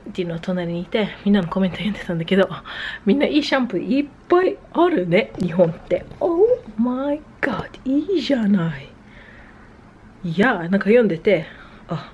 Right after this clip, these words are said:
それも使ってみたい。あ、これも使ってみたい。あ、これも使ってみたい。みたいな。いや、なんか読んでて、しかも、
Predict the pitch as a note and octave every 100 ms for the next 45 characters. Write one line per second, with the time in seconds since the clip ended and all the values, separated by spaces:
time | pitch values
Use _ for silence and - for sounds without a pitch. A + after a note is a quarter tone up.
0 | - - - D#3+ - F3 E3 D#3+ D3 -
1 | - - G3 G3 G3+ F3 F3 E3+ - -
2 | - F#3+ - A#3+ D#4 D4 - B3 G3+ G3
3 | E3+ D#3 D#3+ - - - - - - -
4 | - - - F#3 E3 - - F3+ E3+ F3+
5 | F#3 F3+ E3+ - A#3+ F#3+